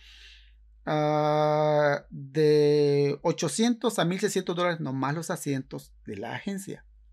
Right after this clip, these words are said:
Porque trae calefacción, trae cierto, ahí cosas y más o menos así anda. Mil seiscientos dólares. Usted le dice al cliente, le cuesta mil seiscientos dólares.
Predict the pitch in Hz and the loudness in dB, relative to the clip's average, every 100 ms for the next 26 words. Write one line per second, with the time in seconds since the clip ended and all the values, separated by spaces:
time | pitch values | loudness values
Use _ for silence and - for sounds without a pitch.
0 | - - - - - 214 220 202 185 170 | -20 -20 -20 -20 -12 -2 -2 0 -4 -4
1 | 185 165 240 226 208 190 196 - 185 180 | -6 -8 -6 -6 -4 -4 -4 -2 -4 -4
2 | - 180 - 190 214 202 - 202 196 143 | -4 -4 -4 -6 -6 -8 -6 -6 -4 -10
3 | - - - 170 175 165 160 143 160 - | -10 -14 -8 -6 -4 -4 -6 -6 -10 -10
4 | _ _ - _ - _ - - 143 156 | _ _ -20 _ -20 _ -20 -6 0 0
5 | 175 - 147 123 - 127 - 165 208 - | -2 -4 -4 -4 -6 -10 -6 0 2 0
6 | - - - - - _ _ _ _ _ | -4 -20 -20 -20 -20 _ _ _ _ _
7 | _ _ _ _ _ _ _ _ _ - | _ _ _ _ _ _ _ _ _ -20
8 | _ _ _ _ _ 156 143 - 175 196 | _ _ _ _ _ -4 -4 0 2 4
9 | 196 196 190 196 160 117 - - _ _ | 2 2 0 2 0 0 -6 -18 _ _
10 | _ - - 139 143 160 156 - 123 143 | _ -20 -8 -8 -2 0 0 0 0 0
11 | 185 202 - 139 - 139 143 147 170 - | 0 -4 -4 -4 0 -2 -2 -4 -2 -4
12 | - | -8